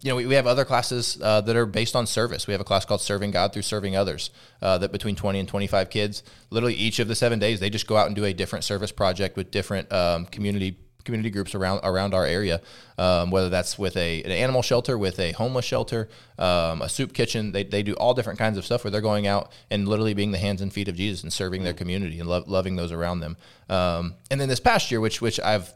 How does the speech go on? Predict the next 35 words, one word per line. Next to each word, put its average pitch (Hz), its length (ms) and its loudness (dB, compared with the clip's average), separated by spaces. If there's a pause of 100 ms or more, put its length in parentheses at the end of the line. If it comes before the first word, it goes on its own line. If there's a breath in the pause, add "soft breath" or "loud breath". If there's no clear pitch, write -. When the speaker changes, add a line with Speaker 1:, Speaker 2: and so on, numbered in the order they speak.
(320)
Speaker 1:
really 147 260 0
been 127 160 0
excited 117 360 4
about 104 120 4
and 101 100 0
I 98 40 4
wanna 107 200 2
continue 110 340 -4
to 95 80 -2
explore 110 340 -2
as 95 80 -2
we 95 80 -4
move 92 200 -2
forward, 110 360 -2 (320 loud breath)
is 107 100 -2
the 113 100 6
idea 110 200 4
of 101 80 -2
career-based 98 580 0
learning. 85 340 -8 (340 soft breath)
Um, 90 440 4 (120)
we 117 120 0
actually 117 200 0
brought 104 180 4
in 104 180 0
eight 107 220 -4
community 107 340 -4
members 90 320 -4
outside 92 400 0
of 95 100 -6
H 95 220 -4
C 98 80 -2
A 90 120 0
this 90 240 -4
year, 87 220 -6